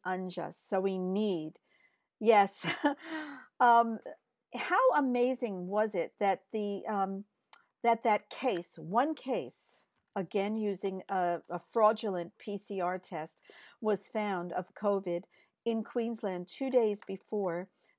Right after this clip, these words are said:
the emergency powers given to Anastasia Palaszczuk were supposed to expire. And as a result, those emergency powers have been extended to June twenty twenty-one.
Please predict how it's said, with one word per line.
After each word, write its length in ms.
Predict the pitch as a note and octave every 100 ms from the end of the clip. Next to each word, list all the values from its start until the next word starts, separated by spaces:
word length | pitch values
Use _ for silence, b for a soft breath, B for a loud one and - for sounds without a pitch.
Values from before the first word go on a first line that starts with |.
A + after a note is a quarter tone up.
| -
the 360 | G#3 G3 F#3+ -
emergency 640 | G3+ G#3 G#3 A3 G3+ G3
powers 640 | G3 - G3+ G#3 G3 F3+ -
given 360 | G#3 G#3 G3+
to 280 | F#3+ G#3+ G3
Anastasia 680 | G3 F#3+ F#3 G3+ F#3+ F3+ F3
Palaszczuk 600 | G#3+ A#3 A#3+ - F3 - B B B
were 160 | - G#3
supposed 460 | G#3 F#3+ G#3+ G#3 -
to 140 | G3
expire. 680 | F3 - - G3+ G3+ D#3+ F3 _ _ - -
And 160 | A3 -
as 220 | B3+ C4
a 60 | B3+
result, 440 | B3+ A#3 C4+ C4+ -
those 260 | A3+ A#3 A3+
emergency 540 | A#3 A3+ - A3 A#3
powers 420 | - A3 G#3 G#3 G#3
have 100 | G#3
been 100 | A3
extended 580 | G#3+ _ G#3 G#3 G#3+ A#3
to 80 |
June 420 | G#3+ - G3+ G#3 G#3+
twenty 300 | - F#3+ G3+
twenty-one. 720 | - G3+ G#3 B3 D4 E3+